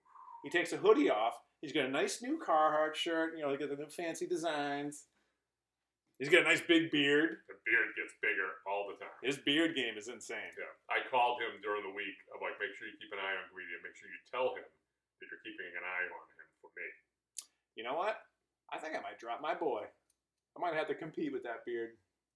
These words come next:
Speaker 2: Get some.
Speaker 1: Yeah.
Speaker 2: Do it.
Speaker 1: Yeah.
Speaker 2: You can drop it. Mine, mine pubes out. I can't, I can't drop it.
Speaker 1: I've had some good interactions with,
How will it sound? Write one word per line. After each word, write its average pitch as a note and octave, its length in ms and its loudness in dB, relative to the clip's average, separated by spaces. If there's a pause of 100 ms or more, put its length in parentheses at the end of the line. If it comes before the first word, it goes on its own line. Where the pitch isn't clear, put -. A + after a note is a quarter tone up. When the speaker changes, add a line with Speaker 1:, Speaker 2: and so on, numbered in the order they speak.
Speaker 2:
Get - 160 -2
some. - 320 -2 (180)
Speaker 1:
Yeah. G#3+ 260 0 (280)
Speaker 2:
Do D3 160 2
it. A3 100 -2 (340)
Speaker 1:
Yeah. F#3 240 0 (200)
Speaker 2:
You - 120 -10
can C#4 140 -6
drop - 380 2
it. - 80 -12 (320)
Mine, D#3+ 140 2 (200)
mine D#3 300 0
pubes G3 300 -4
out. E3 340 0
I F#2+ 160 -8
can't, B2+ 240 -2
I - 60 -14 (100)
can't C3 140 -2
drop A2+ 240 2 (560)
it. - 100 -2 (160)
Speaker 1:
I've B2+ 120 2
had D3+ 180 8
some D3+ 100 -2
good D3 160 2
interactions C#3+ 640 0
with, C3 120 -6